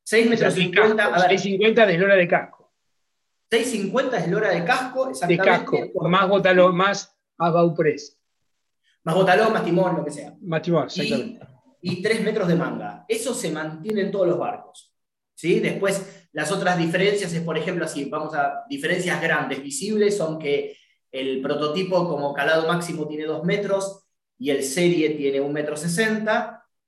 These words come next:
Speaker 1: En el prototipo se pueden usar apéndices móviles diferentes al timón o a los timones. En el serie, los únicos apéndices móviles pueden ser los timones. Y otra después la gran diferencia, aparte de la parte constructiva, es que el mástil del prototipo es un metro más alto.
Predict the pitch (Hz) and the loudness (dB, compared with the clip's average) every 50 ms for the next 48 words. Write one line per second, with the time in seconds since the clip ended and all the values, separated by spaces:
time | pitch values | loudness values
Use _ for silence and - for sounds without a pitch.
0 | _ _ _ _ _ _ _ _ _ _ - 156 160 160 160 156 160 175 165 165 | _ _ _ _ _ _ _ _ _ _ -4 -2 0 0 0 0 0 0 0 2
1 | 165 175 175 - 220 214 214 202 170 - 165 147 - - 190 208 208 202 180 175 | 2 2 2 2 0 -2 -2 -2 -2 -2 -2 -4 -2 0 2 4 4 4 4 4
2 | 170 165 - 180 170 170 - 185 185 185 175 170 165 160 143 147 156 190 202 196 | 2 0 0 0 -2 -2 -2 -4 -4 -4 -6 -6 -6 -8 -8 -4 0 0 2 4
3 | 190 196 190 208 214 220 - - - - _ _ _ _ _ _ _ _ 151 147 | 4 4 4 2 0 0 -4 -8 -14 -20 _ _ _ _ _ _ _ _ -6 -4
4 | 147 156 175 175 175 170 170 170 160 160 165 175 175 196 208 214 226 226 - - | 0 2 2 2 2 2 2 0 0 0 2 2 2 2 2 0 0 -2 -4 -8
5 | - - - _ _ _ - 147 160 147 143 156 151 - - - 170 165 180 185 | -12 -16 -20 _ _ _ -6 -4 -2 0 0 -2 -4 -4 -6 -4 -2 0 0 0
6 | 190 196 214 220 220 220 - - - 135 135 131 131 135 131 131 127 127 127 127 | 0 0 -2 -2 -4 -4 -8 -12 -14 -14 -10 -8 -6 -6 -4 -4 -2 -2 -4 -4
7 | 127 127 123 120 - - 180 185 180 175 180 185 190 190 185 - - - 131 127 | -6 -8 -8 -8 -8 -2 0 2 2 2 2 2 2 0 -2 -6 -10 -12 -12 -10
8 | - 170 165 165 165 143 139 143 139 151 151 151 151 156 139 143 156 160 160 156 | -6 -6 -4 -4 -4 -4 -4 -4 -4 -4 -4 -4 -6 -8 -10 -8 -6 -4 -4 -2
9 | 147 151 - 156 143 139 143 147 143 - - 160 180 202 196 202 226 226 - - | -4 -4 -4 -4 -4 -4 -4 -4 -6 -6 -6 -4 -2 -2 -2 -2 -4 -6 -8 -14
10 | - _ _ _ _ _ _ _ _ _ _ _ _ _ _ _ _ _ _ _ | -18 _ _ _ _ _ _ _ _ _ _ _ _ _ _ _ _ _ _ _
11 | _ _ - 170 180 196 - 196 180 170 185 185 170 190 180 180 196 202 196 202 | _ _ 0 2 4 4 4 4 2 2 2 2 2 2 2 2 2 2 0 0
12 | 196 208 202 202 208 208 202 - 190 151 170 170 170 175 170 170 165 156 165 175 | -2 0 0 0 0 0 -2 -2 -4 -2 -2 -2 -2 -2 -4 -6 -6 -6 -4 -4
13 | 175 170 175 175 180 180 175 190 190 185 180 214 208 220 214 214 214 - 170 175 | -6 -6 -6 -8 -8 -10 -6 -6 -6 -6 -4 -2 -2 0 0 0 -2 -2 -2 -2
14 | 180 170 165 160 165 156 - - - 175 175 170 160 156 160 156 160 165 170 170 | 0 0 -2 -4 -4 -8 -8 -6 -2 0 0 0 0 -2 -2 -4 -4 -4 -4 -4
15 | 180 185 180 175 170 151 143 147 147 139 139 131 127 127 - - - _ _ _ | -4 -4 -4 -6 -6 -6 -6 -6 -6 -6 -6 -8 -8 -10 -12 -16 -18 _ _ _